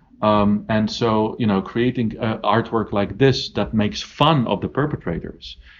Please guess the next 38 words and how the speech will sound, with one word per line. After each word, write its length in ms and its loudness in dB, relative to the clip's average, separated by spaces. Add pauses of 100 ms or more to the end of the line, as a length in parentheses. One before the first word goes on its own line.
(140)
is 180 2
dangerous 460 4
on 160 -2
another 320 -2
level. 360 -10 (400)
So 200 -2
they 140 4
were 160 2
also 260 0
trying 360 0
to, 120 -6
you 300 0 (280)
know, 140 -2 (140)
caricature 640 0
is 140 -2
again 540 0 (280)
a, 180 0
an 140 0
art 280 4
form 300 0
that 140 -2
allows 360 0
us 160 -4
to 280 0
cope 360 0
with 120 0
the 80 0
reality 540 2
around 380 2
us, 140 -16
that 180 -10
we 240 0
laugh 560 -2 (460)
about 380 2
something 360 2
that 160 -4
traumatizes 720 -2
us. 200 -12